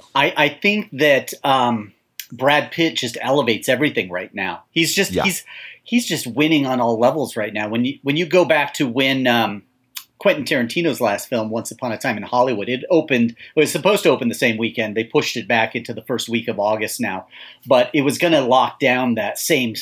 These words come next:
Speaker 1: very spot where Once Upon a Time in Hollywood just blew through August. It grossed, what, a hundred thirty, hundred forty million, something like that, domestic. Um, a-,
Speaker 2: Mm-hmm.
Speaker 1: and I'm not saying that this,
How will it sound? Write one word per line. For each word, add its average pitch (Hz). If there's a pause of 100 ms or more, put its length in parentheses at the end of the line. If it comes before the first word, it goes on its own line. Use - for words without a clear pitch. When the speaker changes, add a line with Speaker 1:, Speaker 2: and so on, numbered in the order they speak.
Speaker 1:
very 127
spot 117 (400)
where 107
Once 117
Upon 123
a 110
Time 117 (100)
in 120
Hollywood 120
just -
blew 127
through 117
August. 107
It 113
grossed, 113
what, 101
a 101
hundred 107 (200)
thirty, 110
hundred 104
forty 107
million, 104
something 123
like 123
that, 123
domestic. 110 (480)
Um, 131 (200)
a-, -
Speaker 2:
Mm-hmm. 170
Speaker 1:
and 180
I'm 175
not 170
saying 175
that 127
this, -